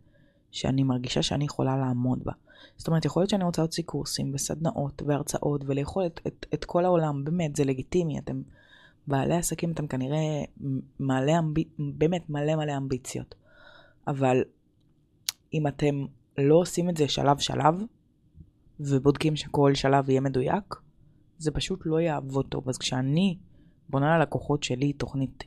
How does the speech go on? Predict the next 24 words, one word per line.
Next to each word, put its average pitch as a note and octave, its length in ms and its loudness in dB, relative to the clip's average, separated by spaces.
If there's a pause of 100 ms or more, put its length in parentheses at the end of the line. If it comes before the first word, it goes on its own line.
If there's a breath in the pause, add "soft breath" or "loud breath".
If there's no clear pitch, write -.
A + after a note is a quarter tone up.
עסקית, - 360 -2 (800 soft breath)
אני C#3+ 140 2
בונה C#3 240 2
אותם C#3+ 360 0
תוכנית D#3+ 240 -2
עסקית E3 400 -4 (140)
על C#3 140 2
בסיס, - 380 -4
אני C#3+ 100 -2
קוראת C#3+ 160 0
לזה, D3+ 160 2 (480)
אה, C#3 60 2 (640)
פוקוס - 520 -2 (160)
ברמה C3+ 440 -2
העמוקה C3+ 320 0
ביותר. C3+ 360 0 (760 loud breath)
זאת - 140 -8
אומרת, D3 220 2
אנחנו C#3 500 2
מגדירים, C#3 600 0 (840)
אה, C3+ 40 0 (760)
רבעונים C3+ 760 0 (220)
בכל C3 300 -2
שנה, B2+ 300 -4